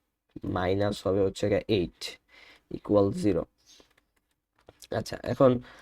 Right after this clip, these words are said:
আহ, এই যে মাইনাস এইট আর হচ্ছে গিয়ে প্লাস টু, তার মানে এক্স মাইনাস সিক্স, তাহলে x is equal to six।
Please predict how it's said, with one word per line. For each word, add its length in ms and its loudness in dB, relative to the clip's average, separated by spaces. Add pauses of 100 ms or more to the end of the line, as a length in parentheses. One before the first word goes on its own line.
(160)
আহ, 100 0
এই 120 4
যে 100 4
মাইনাস 440 4 (100)
এইট 340 6
আর 140 4
হচ্ছে 200 -2
গিয়ে 200 0
প্লাস 300 0
টু, 120 0 (120)
তার 140 -4
মানে 240 -2
এক্স 260 0 (100)
মাইনাস 340 0 (120)
সিক্স, 280 -2 (920)
তাহলে 240 -8
x 120 -2 (100)
is 120 2
equal 300 4
to 120 4 (440)
six। 260 -2